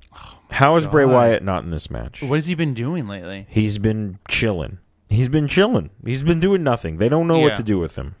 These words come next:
Speaker 2: But I have some ideas, and you can read
Speaker 1: <laughs>
Speaker 2: about it. Okay, who cares? W W E Tag Title match. The Primetime Players became the number one contenders on SmackDown,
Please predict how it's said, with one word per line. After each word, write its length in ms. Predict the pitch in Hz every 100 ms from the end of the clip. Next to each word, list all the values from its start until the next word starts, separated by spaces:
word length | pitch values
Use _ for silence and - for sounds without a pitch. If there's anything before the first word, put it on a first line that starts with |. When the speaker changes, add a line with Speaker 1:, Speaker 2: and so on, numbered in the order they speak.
| -
Speaker 2:
But 100 | 92
I 440 | 104 123 107 92
have 200 | 82 76
some 160 | - 82
ideas, 480 | 76 90 90 - -
and 100 | 95
you 120 | 117
can 140 | 131 120
read 200 | 180 156
Speaker 1:
<laughs> 0 |
Speaker 2:
about 300 | 92 87 92
it. 220 | 110 - _ - 87
Okay, 240 | 87 -
who 80 | -
cares? 300 | - - - - _ - 110
W 220 | 131 147
W 220 | 156 165
E 40 |
Tag 340 | 170 185 190 247
Title 280 | 233 170 135
match. 260 | 123 107
The 100 | 139
Primetime 560 | - 143 156 165 165 156
Players 560 | - 190 294 170 180
became 380 | 165 151 156 147
the 60 | 139
number 280 | 131 127 127
one 140 | 123
contenders 600 | - 117 - 113 110 107
on 120 | 107
SmackDown, 720 | 92 - 104 101 - 87 78